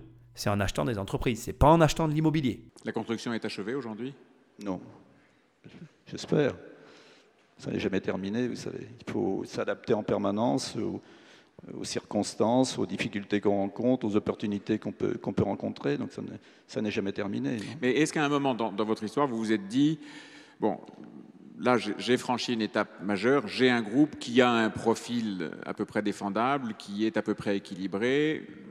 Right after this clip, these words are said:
Speaker 2: Je, je repartirai peut-être un jour à l'attaque, mais au, au jour d'aujourd'hui, alors
Speaker 3: Ouais,
Speaker 2: les
Speaker 3: il y a,
Speaker 2: affaires sont bien en
Speaker 3: il y a
Speaker 2: état. »
Speaker 3: bien sûr des périodes où il faut souffler, il faut, il faut, il faut s'arrêter un peu, il faut stabiliser, il faut,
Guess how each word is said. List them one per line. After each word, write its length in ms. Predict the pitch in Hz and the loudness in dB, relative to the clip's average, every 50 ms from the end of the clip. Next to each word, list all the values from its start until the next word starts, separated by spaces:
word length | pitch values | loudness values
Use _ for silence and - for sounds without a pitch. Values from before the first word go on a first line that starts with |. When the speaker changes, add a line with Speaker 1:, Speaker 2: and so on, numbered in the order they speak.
| - - _ _ _ _ - - 202 196 202 196 - 160 170 _ _ _ - - | -18 -20 _ _ _ _ -20 -20 -20 -20 -20 -20 -20 -20 -20 _ _ _ -20 -18
Speaker 2:
Je, 300 | - - - - - - - | -18 -16 -18 -18 -20 -18 -16
je 160 | - - 107 110 | -6 0 0 2
repartirai 520 | - 123 117 - 117 - - 131 120 123 | 4 4 4 4 4 2 4 2 4 4
peut-être 240 | - 123 113 - 107 | 4 4 2 2 2
un 60 | 113 | -2
jour 140 | 101 107 95 | 0 2 2
à 40 | 104 | 0
l'attaque, 280 | 95 92 - 131 135 - | 0 0 0 -2 -2 0
mais 160 | 123 113 - - | 0 0 0 -2
au, 320 | - 78 107 104 - - | -4 -6 -6 -4 -4 -4
au 40 | 107 | -4
jour 380 | 101 95 117 127 127 123 - - - 60 - - 78 78 | -2 0 2 2 2 2 0 -4 -12 -12 -12 -14 -10 -8
d'aujourd'hui, 760 | 95 101 92 98 95 92 92 98 110 120 123 123 120 85 - - - - - | -6 -4 -2 -2 -4 -4 -4 -6 -6 -6 -6 -6 -6 -8 -10 -12 -14 -12 -8
alors 180 | 95 98 107 113 | -4 0 6 8
Speaker 3:
Ouais, 80 | 110 | 8
Speaker 2:
les 60 | 98 | 8
Speaker 3:
il 60 | 92 101 | 8 8
y 40 | |
a, 40 | 107 | 6
Speaker 2:
affaires 120 | 95 107 113 | 6 4 2
sont 80 | 113 | 0
bien 160 | 107 110 104 | 2 0 0
en 60 | 104 101 | 0 2
Speaker 3:
il 80 | 117 | 2
y 40 | 117 | 2
a 20 | |
Speaker 2:
état. » 100 | 117 113 | 4 6
Speaker 3:
bien 120 | 120 131 135 | 6 6 6
sûr 260 | 135 - 165 151 135 | 8 10 10 10 10
des 100 | 123 120 | 10 6
périodes 480 | 113 131 127 117 120 131 131 131 123 117 | 6 4 2 4 4 2 2 0 0 0
où 60 | 117 | 0
il 100 | 117 110 | -2 -2
faut 160 | - - 117 | -2 -4 -6
souffler, 540 | - - 147 147 - - - 202 202 196 175 | -4 -4 -6 -6 -6 -4 -2 0 0 0 0
il 60 | 131 | -2
faut, 420 | - - 120 120 110 107 104 107 - - - - - - - - | -6 -8 -8 -8 -6 -8 -8 -10 -12 -16 -20 -20 -20 -20 -18 -16
il 140 | - 101 | -16 -14
faut, 500 | 98 - - 104 101 98 98 101 101 101 | -12 -10 -8 -6 -6 -6 -6 -6 -6 -6
il 300 | 101 95 92 92 101 98 | -6 -8 -8 -10 -12 -12
faut 160 | - - 117 101 | -10 -8 -8 -6
s'arrêter 420 | - 110 101 104 101 90 - 113 | -4 -2 -2 -2 -2 -4 -4 -4
un 140 | 101 101 98 | -4 -4 -4
peu, 340 | - - 135 139 151 156 147 | -4 -2 0 2 2 2 2
il 80 | 120 | 0
faut 160 | 104 - - | 0 -2 -4
stabiliser, 840 | 101 - - - 101 98 104 104 101 101 101 98 107 117 131 147 143 | -4 -2 0 0 0 0 0 -6 -6 -4 -4 -2 0 2 2 2 0
il 120 | 135 113 | -2 -4
faut, 580 | - - - 110 101 101 101 95 92 95 101 | -6 -10 -6 -2 -2 0 0 0 -2 -4 -6